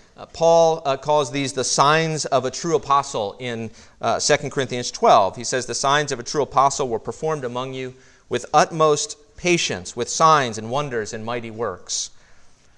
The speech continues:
The writer of Hebrews confirms the same is true in Hebrews chapter two,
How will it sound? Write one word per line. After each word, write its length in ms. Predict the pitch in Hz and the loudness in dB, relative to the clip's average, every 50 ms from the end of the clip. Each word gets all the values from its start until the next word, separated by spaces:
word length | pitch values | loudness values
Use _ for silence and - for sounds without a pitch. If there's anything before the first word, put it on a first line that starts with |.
| _ _ _ _ - - - | _ _ _ _ -10 -10 -4
The 120 | - 127 139 | -2 4 6
writer 280 | 165 170 180 170 156 | 6 8 8 8 6
of 100 | 139 - | 4 4
Hebrews 400 | - 185 190 156 151 139 127 123 | 0 -4 -2 0 0 0 0 0
confirms 440 | - 147 139 - 147 143 139 135 - | -4 -6 -4 -2 -2 0 0 -2 -4
the 80 | 131 123 | -6 -4
same 240 | - 151 143 139 | -4 -4 -6 -6
is 80 | 135 127 | -8 -10
true 220 | - - 143 135 | -8 -6 -4 -4
in 80 | 127 123 | -4 -6
Hebrews 360 | 127 131 131 120 123 120 117 | -8 -10 -6 -6 -6 -6 -4
chapter 360 | - - - 110 - - 120 | -2 0 0 0 0 -2 -6
two, 380 | 117 - - 240 220 139 107 | -6 -2 2 4 4 4 2